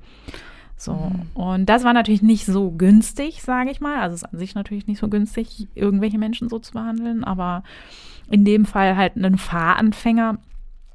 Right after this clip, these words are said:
Speaker 1: Eine Fahranfängerin ist natürlich, äh, besonders schlecht. Und das alleine hätte wahrscheinlich noch nicht ausgereicht. Aber ich habe dann daraufhin,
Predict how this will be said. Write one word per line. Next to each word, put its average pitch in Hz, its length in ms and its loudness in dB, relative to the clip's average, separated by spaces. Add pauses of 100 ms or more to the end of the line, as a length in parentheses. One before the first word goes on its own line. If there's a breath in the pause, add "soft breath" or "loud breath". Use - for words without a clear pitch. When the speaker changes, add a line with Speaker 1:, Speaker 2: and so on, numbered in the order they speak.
(320)
Speaker 1:
Eine 208 140 2
Fahranfängerin 208 720 0
ist - 180 -6
natürlich, 196 420 -2 (440 loud breath)
äh, 196 120 2
besonders 180 640 -2 (100)
schlecht. - 720 -8 (480 loud breath)
Und 277 580 4
das 226 180 2
alleine 269 920 2 (720)
hätte 220 340 2
wahrscheinlich 214 540 2
noch 196 140 2
nicht 190 260 0
ausgereicht. 269 880 -4 (540 loud breath)
Aber 240 680 4
ich - 160 -4
habe 214 280 2
dann 214 360 4
daraufhin, 208 920 4